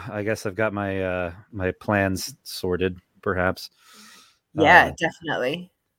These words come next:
Speaker 1: so, but we'll see. I, I, yeah, I don't know what's gonna happen for next year. My, my guess is they're gonna throw it into a Bordeaux or something like that. And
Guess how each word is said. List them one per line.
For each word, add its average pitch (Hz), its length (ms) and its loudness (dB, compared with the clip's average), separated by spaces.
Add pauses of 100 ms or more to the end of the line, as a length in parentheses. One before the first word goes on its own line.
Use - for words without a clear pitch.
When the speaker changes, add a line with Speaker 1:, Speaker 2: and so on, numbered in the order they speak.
(300)
Speaker 1:
so, 80 340 -14 (880)
but 175 100 2
we'll 220 120 10
see. 202 240 6
I, 143 160 0
I, 196 280 -6
yeah, 127 200 -2
I 156 60 -4
don't 254 100 -6
know 123 120 -2
what's 107 180 -2
gonna 87 180 -8
happen 85 280 -8
for - 120 -12
next 82 320 -12
year. 87 160 -6
My, 104 260 -2
my 120 200 -2
guess 165 320 6
is 147 160 4
they're 123 160 6
gonna 107 240 2
throw 98 320 0
it 92 80 0
into 87 360 -4
a 82 60 -4
Bordeaux 80 500 -8
or 76 120 -14
something 78 320 -18
like 76 220 -18
that. 73 220 -12
And 71 140 -20